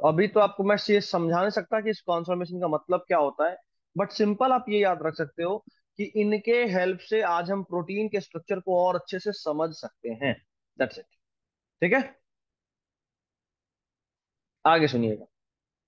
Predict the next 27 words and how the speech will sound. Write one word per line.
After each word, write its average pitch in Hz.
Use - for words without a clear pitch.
Next 240
is, 285
एक 226
थोड़ा 226
सा 247
ये 247
point 214
है 156
cytosol 165
और, 147
अ, 143
cytoplasm 160
की 147
तरह। 139
Cytosol 247
किसको -
बोलते 135
हैं? 92
कुछ 175
terms 196
है 156
ये, 147
है 175
ना, 294
टर्मिनोलॉजी 156
है 131
ये, 123